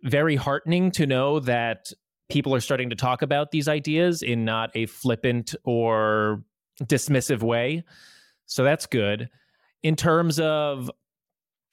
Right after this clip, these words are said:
him still s-, stumping for Biden, essentially, I mean, I, I, I really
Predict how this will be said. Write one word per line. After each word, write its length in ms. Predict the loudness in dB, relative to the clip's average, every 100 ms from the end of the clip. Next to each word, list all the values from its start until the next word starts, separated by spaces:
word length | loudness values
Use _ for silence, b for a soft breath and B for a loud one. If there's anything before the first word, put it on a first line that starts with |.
| -20 -6
him 680 | 0 2 2 0 0 0 -2
still 840 | -2 0 0 0 -2 -4 -6 -10 _ _ _ -14
s-, 200 | -12 -14 _ -20 -12
stumping 580 | -10 -4 -2 0 0 -2
for 140 | -2 -2
Biden, 640 | -2 0 2 2 0 -4
essentially, 840 | -4 -2 -2 0 0 0 0 0 -2
I 100 | -2
mean, 320 | -2 -2 -4
I, 420 | -2 -2 -2 -4 -4
I, 240 | -4 -4 -2
I 80 |
really 500 | 0 2 2 0 -4